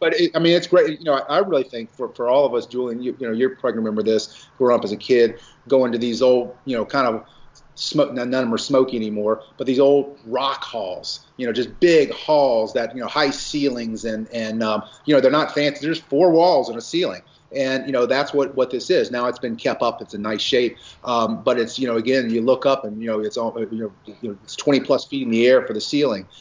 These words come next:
And, um, you know, uh, we're having a second stage outside. We've got room for a whole concert hall area outside. We've got a room for people to have merchants. And then we have a completely separate area for people to eat their meals as well.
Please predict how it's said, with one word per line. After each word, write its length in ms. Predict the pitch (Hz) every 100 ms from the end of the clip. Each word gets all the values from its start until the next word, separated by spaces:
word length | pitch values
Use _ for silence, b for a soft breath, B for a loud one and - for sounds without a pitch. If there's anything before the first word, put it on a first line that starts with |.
| B _
And, 460 | 123 117 120 117 117
um, 260 | 117 113
you 60 | 135
know, 160 | 113 104
uh, 80 | 117
we're 160 | 104 123
having 200 | 127 110
a 40 |
second 380 | - 139 - 110
stage 340 | - 127 113
outside. 720 | 117 113 - 123 117 120 120 B B -
We've 160 | 131
got 160 | 127 120
room 220 | 135 131
for 80 | 110
a 40 |
whole 200 | 117 127
concert 560 | 127 143 143 147 135 - _
hall 480 | - 139 135 131 -
area 300 | 143 127 117
outside. 560 | 123 - 135 127 139 - b b
We've 140 | 123
got 100 | 113
a 40 | 110
room 260 | 120 123
for 220 | 117 117 104
people 380 | 127 123 120 113
to 60 |
have 180 | 107 104
merchants. 520 | 110 135 151 147 - B B
And 80 | 120
then 40 | 120
we 60 |
have 100 | 117
a 40 | 98
completely 560 | 101 - 180 156 147
separate 380 | - 151 - 117
area 400 | 113 110 110 113 B _
for 80 | 120
people 340 | 139 135 123
to 60 | 113
eat 180 | 123 117
their 120 | 107
meals 320 | 110 107 95
as 100 | 92
well. 320 | 107 98 85